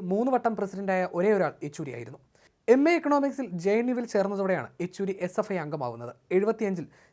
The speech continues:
സി പി എം അംഗത്വം. അടിയന്തരാവസ്ഥയുടെ സംഘർഷഭരിതമായ നാളുകളിൽ ജയിലിലായതോടെ സാമ്പത്തിക ശാസ്ത്രത്തിലെ ഗവേഷണം യെച്ചൂരി ഉപേക്ഷിച്ചു. ആയിരത്തി തൊള്ളായിരത്തി എൺപത്തിനാലിൽ എസ് എഫ് ഐ അഖിലേന്ത്യാ പ്രസിഡന്റ്, ഇതേ വർഷം തന്നെ പാർട്ടി കേന്ദ്ര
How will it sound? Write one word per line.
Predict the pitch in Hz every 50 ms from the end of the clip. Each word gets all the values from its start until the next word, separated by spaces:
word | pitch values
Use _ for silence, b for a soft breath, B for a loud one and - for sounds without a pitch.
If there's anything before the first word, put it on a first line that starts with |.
| - -
സി | 247 247 240
പി | 233 214
എം | 175 143
അംഗത്വം. | 135 120 123 117 - - - b b b b b b b - 233
അടിയന്തരാവസ്ഥയുടെ | 254 269 294 302 302 311 302 294 294 294 302 285 269 269 -
സംഘർഷഭരിതമായ | 233 220 226 254 247 - 269 220 226 226 220 220 214 208 208 208 202
നാളുകളിൽ | 196 190 190 196 185 190 190 185 156 151
ജയിലിലായതോടെ | 170 175 196 214 202 196 180 180 170 170 151 - - -
സാമ്പത്തിക | 170 170 185 190 214 214 220 208 202 -
ശാസ്ത്രത്തിലെ | 202 180 185 - 185 180 180 180 170 151
ഗവേഷണം | 156 156 170 170 - - 135 - -
യെച്ചൂരി | 156 - - 170 147 139 135
ഉപേക്ഷിച്ചു. | 120 135 135 120 - - - 139 - b b b b b b b b b - 233
ആയിരത്തി | 247 269 294 285 311 277 277
തൊള്ളായിരത്തി | 262 254 247 247 233 247 233 220
എൺപത്തിനാലിൽ | 196 196 202 226 226 - 190 185 175 139 - - - 170
എസ് | 175 - -
എഫ് | 185 208 196
ഐ | 190 - -
അഖിലേന്ത്യാ | 170 175 185 190 196 202 190 190 190
പ്രസിഡന്റ്, | 175 165 - 165 160 180 185 b b b b b b 262
ഇതേ | 277 311 302 294
വർഷം | 285 - 269 254 247
തന്നെ | 233 233 - - _ -
പാർട്ടി | 180 190 190 190 220 208 -
കേന്ദ്ര | 190 190 190 196